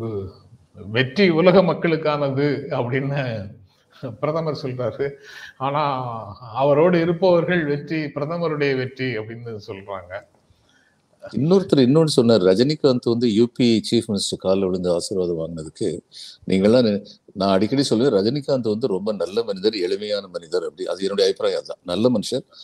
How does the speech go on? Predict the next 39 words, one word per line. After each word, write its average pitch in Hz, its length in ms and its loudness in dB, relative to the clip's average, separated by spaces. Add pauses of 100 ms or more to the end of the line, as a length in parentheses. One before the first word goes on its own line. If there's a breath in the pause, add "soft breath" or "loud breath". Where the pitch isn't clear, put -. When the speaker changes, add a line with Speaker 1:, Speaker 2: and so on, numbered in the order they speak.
(120 loud breath)
Speaker 2:
எளிமையான 113 460 4
மனிதர், 80 340 -6 (300 soft breath)
ரொம்ப 127 360 2
உலக 123 220 4
விவரம்லாம் 107 420 -2
தெரிஞ்சவர் 90 280 -4
கிடையாது. 76 520 -10
ஆனா, 160 160 -2 (120)
தன்னளவுல 151 420 2
வந்து 120 240 0
ரொம்ப 90 220 -4 (140)
சிம்பிளான 82 280 -6
நல்ல 85 340 -8
மனுஷர் - 340 -14 (360 loud breath)
அப்படின்னு 90 200 0
சொல்லி 110 280 2
நான் 92 180 0
நினைச்சிட்டு, 87 320 -4
இப்பயும் 120 260 0
அது 120 100 4
மாதிரி 110 100 -2
தான் 104 140 -2
நினைச்சிட்டு 87 280 -8
இருக்கேன். 85 320 -8 (400 loud breath)
ஒருத்தர் 98 300 -2
சொல்றாரு, 117 260 6
"அவர் 98 180 4
மாதிரி 123 300 0
ஷ்ரூடான 110 340 0
ஆளே 90 220 -4 (100)
கிடையாதுங்க." 87 480 -4 (440 loud breath)
அடுத்த 107 320 2
பிரதம 104 280 2
மந்திரி 98 240 0
யாருன்னு 92 300 0
பார்த்து 90 260 -2
நேரா 90 220 -2
அவர் 87 140 0
கால்ல 90 260 -4